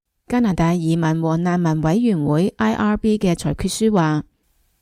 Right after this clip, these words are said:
從二零零八年到二零一九年，張靜喺僑辦工作過十一年。作為僱員，佢盡力壓制海外華人嘅聲音。按照加拿大嘅移民和難民保護法，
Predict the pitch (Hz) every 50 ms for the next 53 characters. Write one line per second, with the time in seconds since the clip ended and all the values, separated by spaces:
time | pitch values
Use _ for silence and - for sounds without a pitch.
0 | _ _ - - 196 185 185 185 196 190 175 165 165 156 160 165 190 196 202 202
1 | 165 151 151 151 - 185 185 185 160 160 151 147 165 214 - - 160 156 196 196
2 | 156 151 147 147 - _ _ _ _ _ _ - - 247 247 254 247 - 196 165
3 | 160 165 - - 165 170 175 220 - - 165 151 147 - 156 151 156 156 160 -
4 | 220 226 226 - 196 160 156 - 170 160 160 - - 143 - 175 196 190 165 147
5 | 143 139 139 - _ _ _ _ _ _ _ _ _ _ _ _ - - 208 175
6 | 160 156 - - 185 185 190 156 151 151 147 147 - _ _ _ - - 208 220
7 | - 220 196 190 180 175 170 - - 196 196 185 - 208 190 190 185 175 165 180
8 | 220 208 170 156 147 147 139 143 143 147 143 143 175 180 - 214 214 220 220 214
9 | 214 214 226 - _ _ _ _ _ _ _ _ _ _ _ _ - - 190 190
10 | 185 - 190 185 - 214 214 220 185 147 139 - 147 156 151 - 175 175 175 170
11 | 165 156 156 156 156 151 151 151 151 156 156 160 160 160 175 175 170 170 160 151
12 | 151 147 156 156 185 220 226 180 143 - - 170 165 165